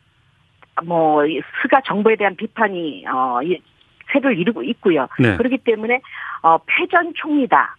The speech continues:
Speaker 2: 어.
Speaker 1: 코로나 패전 총리다. 또 그런가 하면, 어, 인팔 그 대전 총리다. 그런데 여기서 인팔에 대해서 좀 설명을 하자면요.
Speaker 2: 네.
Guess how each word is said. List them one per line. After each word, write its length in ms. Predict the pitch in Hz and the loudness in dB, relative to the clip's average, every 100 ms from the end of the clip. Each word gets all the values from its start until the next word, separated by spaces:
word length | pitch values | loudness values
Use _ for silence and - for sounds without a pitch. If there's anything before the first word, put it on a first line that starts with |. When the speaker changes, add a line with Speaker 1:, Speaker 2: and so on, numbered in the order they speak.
| - | -6
Speaker 2:
어. 320 | 107 95 87 | -4 -4 -4
Speaker 1:
코로나 360 | - 320 294 277 | 0 2 2 0
패전 340 | 269 269 254 | 0 0 -2
총리다. 580 | - 294 285 202 147 131 - - - - - | -2 -2 0 2 0 -2 -10 -18 -16 -16 -4
또 260 | 302 330 359 - | 2 2 0 -2
그런가 460 | 226 247 254 254 | 2 2 4 2
하면, 580 | 254 - 262 208 240 330 - - - - - | 2 -2 -2 0 -2 -2 -6 -16 -14 -8 2
어, 160 | 165 | 4
인팔 640 | 185 277 302 - 285 302 311 _ _ _ | 4 2 0 -2 0 2 0 _ _ _
그 180 | - 175 | -4 -4
대전 400 | - 175 208 247 | 0 0 4 2
총리다. 640 | 240 247 208 160 139 135 - | 0 -6 -2 2 4 2 -6
그런데 340 | - 180 175 208 - - - | -10 -8 -6 -10 -12 -8 -2
여기서 200 | 202 254 | 2 2
인팔에 580 | 208 294 285 330 339 311 | 2 0 2 2 4 2
대해서 260 | 285 262 | 2 2
좀 240 | 247 233 208 | 2 -2 0
설명을 440 | 302 294 277 226 | 0 2 4 2
하자면요. 680 | 196 160 147 135 156 247 - | 2 0 0 -2 0 0 2
Speaker 2:
네. 220 | 165 104 | 2 2